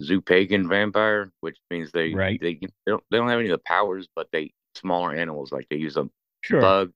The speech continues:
Speaker 1: they feed bugs to birds, then birds to cats,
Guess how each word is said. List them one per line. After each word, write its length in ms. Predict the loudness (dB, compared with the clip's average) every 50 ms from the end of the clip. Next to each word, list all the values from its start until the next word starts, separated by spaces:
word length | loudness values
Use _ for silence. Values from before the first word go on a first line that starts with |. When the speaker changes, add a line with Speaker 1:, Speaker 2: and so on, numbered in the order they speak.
| _ _ _ _ _ _ -2
Speaker 1:
they 100 | -2 -2
feed 220 | -2 -2 -6 -4 0
bugs 260 | 2 2 0 0 -4
to 80 | -8
birds, 400 | -4 -2 -2 -2 -2 -4 -6 -8 _
then 120 | -10 -8 -4
birds 260 | -4 -4 -4 -4 _ -10
to 80 | -10
cats, 340 | -6 -2 -2 0 -2 -2 -4